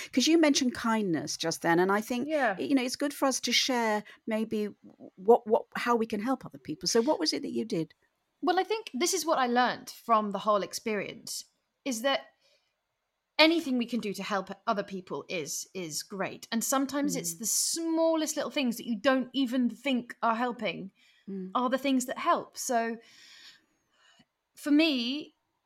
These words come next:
Speaker 2: and Steph, and I have to say, she does the same for me, so it's definitely
Speaker 1: Mm.
Speaker 2: not one way, um,
Speaker 1: Mm.
Speaker 2: is just checking in, just a little text or a phone call or a visit,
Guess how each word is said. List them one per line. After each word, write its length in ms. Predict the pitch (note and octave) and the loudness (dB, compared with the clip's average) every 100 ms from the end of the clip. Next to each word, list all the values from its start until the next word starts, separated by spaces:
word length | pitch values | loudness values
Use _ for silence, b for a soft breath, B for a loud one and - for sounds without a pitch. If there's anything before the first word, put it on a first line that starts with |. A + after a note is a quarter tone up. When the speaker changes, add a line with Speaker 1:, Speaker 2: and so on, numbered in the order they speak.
| _ | _
Speaker 2:
and 300 | A3+ A#3 A3+ | 0 0 -2
Steph, 400 | - C#4+ G3+ G3 | 0 0 0 0
and 160 | B3 B3 | -2 2
I 80 | A#3 | 2
have 140 | B3+ B3 | 2 2
to 60 | |
say, 220 | A3+ C4 G#3 | 0 0 0
she 240 | - B3 | -2 0
does 220 | A#3+ A#3 | 2 0
the 80 | A#3 | 0
same 240 | A3+ G3+ | -2 -2
for 100 | G3 | -2
me, 180 | G3 - | -4 -6
so 160 | - F#3 | -6 -6
it's 140 | E3 | -4
definitely 400 | A3 G#3+ A3 F3 | -4 -4 -4 -4
Speaker 1:
Mm. 40 | G3 | -4
Speaker 2:
not 140 | E3+ | -4
one 160 | E3 D#3 | -8 -6
way, 280 | C3 D3+ - B B - | -6 -6 -12 B B -2
um, 200 | G#3+ G3 | 0 0
Speaker 1:
Mm. 200 | F#3+ E3+ _ _ | -2 -8 _ _
Speaker 2:
is 240 | B3+ A#3+ - | -4 -4 -4
just 300 | C4+ - - | -4 -4 0
checking 340 | E4 E4 C4+ | 0 0 0
in, 260 | D#4 A3 G3+ | 0 -2 -6
just 200 | A#3 C#4 | -8 0
a 40 | |
little 200 | D4+ C#4+ | 0 0
text 640 | C4 C#4 - - - - - | 0 0 0 -10 -12 -12 -8
or 300 | - A#3+ A3+ - | -4 -2 -2 -4
a 60 | |
phone 280 | - C#4 C#4+ | 0 0 0
call 480 | - B3+ G3 F3+ - | 0 -2 -2 -4 -6
or 240 | G3 G3+ G#3 | -4 0 0
a 60 | |
visit, 420 | G#3 B3+ G#3+ - | 0 0 -4 -6